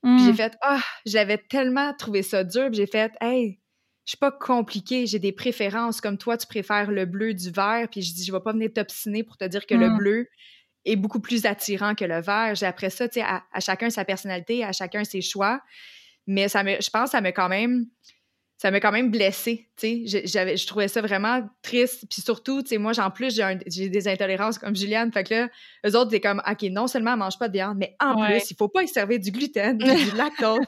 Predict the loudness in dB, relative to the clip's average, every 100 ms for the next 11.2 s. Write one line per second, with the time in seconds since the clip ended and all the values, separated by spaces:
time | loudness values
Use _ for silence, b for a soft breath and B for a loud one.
0 | 0 -2 0 4 6 6 4 4 4 4
1 | 2 -4 B B 0 2 4 4 4 4
2 | 4 4 4 2 2 2 2 2 2 2
3 | 2 2 0 0 2 2 0 0 0 -4
4 | -2 -2 0 0 0 0 0 0 0 0
5 | 0 0 -2 b b b 0 2 4 4
6 | 4 2 2 4 4 6 6 6 4 4
7 | 4 2 2 0 B B B 0 2 4
8 | 4 4 4 6 6 4 2 2 4 4
9 | 4 0 2 2 2 0 2 2 0 -4
10 | -4 -6 B B B B 0 2 4 2
11 | 2